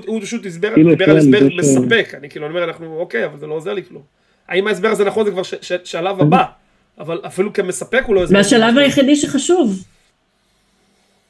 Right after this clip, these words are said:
Speaker 2: אני, אני אתן דוגמה מהמדע, שאני לא מצליח להבין את ההבדל בין זה לבין זה. אולי תעזרו
Speaker 1: אוקיי.
Speaker 2: לי. אמ, לגבי חומר אפל. אין לנו
Speaker 1: כן.
Speaker 2: שום הוכחה לזה שיש חומר אפל, אבל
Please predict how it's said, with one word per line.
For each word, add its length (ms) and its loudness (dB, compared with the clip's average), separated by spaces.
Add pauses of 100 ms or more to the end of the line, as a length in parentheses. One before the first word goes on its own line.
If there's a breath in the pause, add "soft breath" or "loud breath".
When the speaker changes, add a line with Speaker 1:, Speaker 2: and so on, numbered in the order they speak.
(100)
Speaker 2:
אני, 180 6 (120)
אני 100 -2
אתן 160 4
דוגמה 200 4
מהמדע, 580 2 (180)
שאני 220 -4 (480)
לא 80 6
מצליח 200 2
להבין 200 4
את 60 2
ההבדל 320 4
בין 220 -2
זה 80 0
לבין 300 -2
זה. 60 -4 (320)
אולי 100 2
תעזרו 160 0
Speaker 1:
אוקיי. 180 4
Speaker 2:
לי. 80 2 (600 loud breath)
אמ, 580 4 (500)
לגבי 400 4
חומר 320 2
אפל. 280 0 (520)
אין 100 6
לנו 140 4
Speaker 1:
כן. 60 -4 (100)
Speaker 2:
שום 180 8
הוכחה 360 2
לזה 260 6
שיש 220 2
חומר 260 0
אפל, 300 4
אבל 300 4